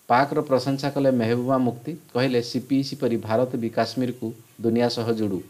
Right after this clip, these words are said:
ପାକିସ୍ତାନର ପୂର୍ବତନ ପ୍ରଧାନମନ୍ତ୍ରୀ ଇମ୍ରାନ ଖାନ ବର୍ତ୍ତମାନର ସରକାରଙ୍କ ସହ କଥାବାର୍ତ୍ତାରେ ସମସ୍ତ ସମ୍ଭାବନାକୁ ସମ୍ପୂର୍ଣ୍ଣ ରୂପେ ଏଡ଼ାଇ ଦେଇଛନ୍ତି।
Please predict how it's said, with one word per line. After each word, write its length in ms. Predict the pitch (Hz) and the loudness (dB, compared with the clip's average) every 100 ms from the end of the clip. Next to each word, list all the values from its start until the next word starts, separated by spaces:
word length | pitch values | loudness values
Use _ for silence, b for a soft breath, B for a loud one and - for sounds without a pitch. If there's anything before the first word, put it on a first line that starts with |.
| - _ _ _ _ _ _ _ _ _ _ _ _ _ b b b b _ - | -20 _ _ _ _ _ _ _ _ _ _ _ _ _ b b b b _ 2
ପାକିସ୍ତାନର 480 | 139 156 147 151 | 2 2 -2 0
ପୂର୍ବତନ 460 | 151 135 127 135 147 | 2 2 2 2 2
ପ୍ରଧାନମନ୍ତ୍ରୀ 580 | 139 120 135 139 139 139 | 2 0 0 -2 0 0
ଇମ୍ରାନ 320 | 120 127 135 | 2 2 0
ଖାନ 220 | 131 139 | -2 -2
ବର୍ତ୍ତମାନର 580 | 120 - 131 131 131 131 | 0 0 0 0 0 -2
ସରକାରଙ୍କ 580 | 127 120 117 127 127 123 | -4 -2 0 2 0 -4
ସହ 160 | 135 | -8
କଥାବାର୍ତ୍ତାରେ 640 | 123 110 120 127 127 127 117 | -4 -4 0 0 0 0 -2
ସମସ୍ତ 440 | - 120 123 127 | -2 -4 -4 -6
ସମ୍ଭାବନାକୁ 600 | 127 113 113 123 123 113 | -6 -2 -2 0 -2 -6
ସମ୍ପୂର୍ଣ୍ଣ 480 | 110 120 110 127 123 | -6 -6 -4 -2 0
ରୂପେ 240 | 120 120 | 0 2
ଏଡ଼ାଇ 200 | 110 113 | 4 2
ଦେଇଛନ୍ତି। 480 | 107 107 104 98 87 | 0 -4 -6 -10 -10